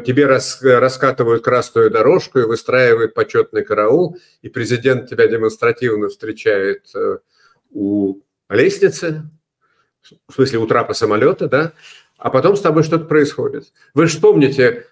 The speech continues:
э, президент встречался, э, после мятежа Пригожина с Пригожиным и говорил там какие-то правильные слова, э, и говорил, что всё, всё с ними будет, с вами будет всё в порядке.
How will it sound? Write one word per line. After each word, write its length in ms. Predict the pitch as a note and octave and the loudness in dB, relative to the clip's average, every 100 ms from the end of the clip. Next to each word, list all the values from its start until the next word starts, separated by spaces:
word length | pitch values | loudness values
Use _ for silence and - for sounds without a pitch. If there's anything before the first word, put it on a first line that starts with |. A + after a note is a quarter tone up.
| - | -4
э, 300 | B2 B2 A#2+ | 0 2 2
президент 520 | B2 C3 C3+ E3+ F3 | 2 2 2 2 0
встречался, 640 | - B2 - C3+ C#3+ - A#2 | -2 -6 -2 0 0 -2 -2
э, 380 | A#2 A2+ A#2+ G#2+ | -2 0 0 0
после 340 | A#2 - A#2 A2+ | -2 -4 -4 -4
мятежа 440 | A2 A2+ A2+ G#2+ | 0 2 4 2
Пригожина 500 | - G#2+ G#2+ G2+ G2+ | 0 2 2 2 -4
с 60 | - | -8
Пригожиным 800 | G#2 G2 D#3 D#3 C3 C3+ C3 - - - | -6 0 2 2 0 -2 -4 -10 -20 -14
и 80 | G#2+ | 0
говорил 380 | A2 A2+ B2 | 2 4 2
там 160 | - G2+ | 0 -4
какие-то 640 | G#2 G2+ G#2 G2+ G2+ G2 G2+ | -4 -6 -6 0 2 4 2
правильные 540 | G#2+ A2 G2+ F#2+ G2 F#2 | 0 0 2 0 -2 -4
слова, 640 | - G2 G#2 D3 D3 - _ _ _ | -6 -4 0 0 0 -6 _ _ _
э, 480 | G#2+ G#2+ G#2+ G#2+ G#2 | -2 2 4 4 2
и 40 | |
говорил, 360 | G2 G#2+ G#2+ G#2+ | 2 2 4 2
что 720 | - G#2 G2+ G2 G2 F#2+ F#2 _ | 0 -2 0 0 -2 -6 -12 _
всё, 260 | - D3 | -4 -2
всё 360 | D3 - - D#3+ | -2 -4 -2 -2
с 100 | D#3 | 0
ними 160 | C3 A#2+ | -2 -2
будет, 380 | A2+ A#2+ A2 A2 | -2 -4 -4 -4
с 80 | B2+ | 0
вами 240 | B2 A2 | 0 0
будет 300 | G2+ G2 G2 | -2 -4 -6
всё 140 | A#2 | -4
в 100 | A2 | -2
порядке. 560 | A2 A#2 E3+ - C3+ | 0 0 0 -2 -8